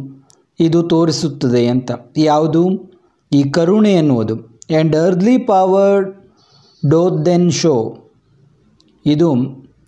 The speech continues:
ಈ earthly power, ಈ ಇಹಲೋಕದಲ್ಲಿ ದೇವರ ಶಕ್ತಿಯನ್ನು ಇದು ಕರುಣೆ ಎನ್ನುವುದು ತೋರಿಸ್ತದೆ. Likest gods ಅಂದ್ರೆ like God ಅಂತ,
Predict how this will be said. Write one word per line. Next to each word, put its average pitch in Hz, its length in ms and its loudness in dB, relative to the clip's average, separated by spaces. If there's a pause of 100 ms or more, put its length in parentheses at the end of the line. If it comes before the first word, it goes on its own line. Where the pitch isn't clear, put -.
(420)
ಈ 151 240 2
earthly 175 440 0
power, 120 340 0 (320)
ಈ 160 200 2
ಇಹಲೋಕದಲ್ಲಿ 190 760 0 (920)
ದೇವರ 190 280 2
ಶಕ್ತಿಯನ್ನು 170 640 0 (600)
ಇದು 147 380 0
ಕರುಣೆ 185 420 0
ಎನ್ನುವುದು 165 440 2
ತೋರಿಸ್ತದೆ. 135 460 -2
Likest 160 520 -2
gods 139 480 -2
ಅಂದ್ರೆ 220 180 2 (1080)
like 185 340 0
God 170 380 0
ಅಂತ, 135 220 -2